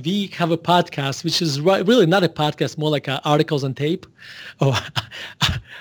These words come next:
uh, uh, audio articles. It's a investor dot F M, or if you just go to the, uh, iTunes store, uh, I, you know, to your,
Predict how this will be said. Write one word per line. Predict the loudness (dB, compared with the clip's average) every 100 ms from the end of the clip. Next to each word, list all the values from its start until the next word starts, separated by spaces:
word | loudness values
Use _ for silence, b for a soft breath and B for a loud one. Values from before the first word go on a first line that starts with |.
| -2
uh, | 0
uh, | 2 2 2 2 0
audio | 2 4 4 2
articles. | 2 0 -4 -8 -8 -10
It's | -4
a | -2
investor | 0 0 2 2 0 0 2
dot | 2 -2 -2
F | -4 -2
M, | -2 -2 -4 -8 -12 B B B
or | 6 6
if | 6
you | 2
just | 2
go | 6 4
to | 4
the, | 0 0 0
uh, | 0 -2 -2 0
iTunes | 0 2 -2 -6
store, | -8 -2 0 2 0 -2
uh, | -2
I, | 0 0 0 -2
you |
know, | -6
to | -4 0
your, | 2 0